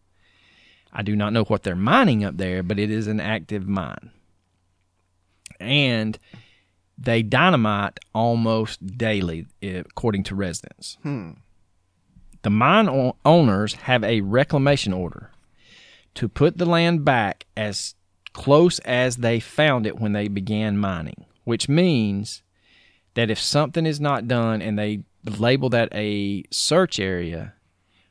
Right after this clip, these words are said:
Speaker 1: within a couple of years, there's gonna be bulldozers, more dynamite, collapsing mines, and that, if Sean is, if his body is in that area,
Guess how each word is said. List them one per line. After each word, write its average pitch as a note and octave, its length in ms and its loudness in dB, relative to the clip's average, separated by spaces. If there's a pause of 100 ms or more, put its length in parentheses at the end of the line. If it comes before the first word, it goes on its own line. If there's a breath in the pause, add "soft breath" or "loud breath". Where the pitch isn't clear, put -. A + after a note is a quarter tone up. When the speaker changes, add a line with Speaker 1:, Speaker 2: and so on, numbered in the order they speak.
(320)
Speaker 1:
within A#2+ 280 -4
a F3 60 -2
couple D#3+ 320 0
of A2+ 100 0
years, A#2 640 0 (280)
there's B2 220 -6
gonna A#2+ 220 -4
be G#2 220 -4
bulldozers, D#3 1200 2 (720)
more A#2+ 340 2
dynamite, C#3+ 600 2
collapsing B2 460 0
mines, A#2 560 -2 (160)
and G2+ 160 -8
that, A2+ 200 -4 (1200)
if D#3+ 280 4
Sean C3+ 340 0
is, B2+ 720 0 (1200)
if A#2+ 120 -2
his G#2 160 -2
body B2 320 4
is A2+ 140 -2
in G#2+ 80 2
that G#2+ 160 2
area, G#2 400 2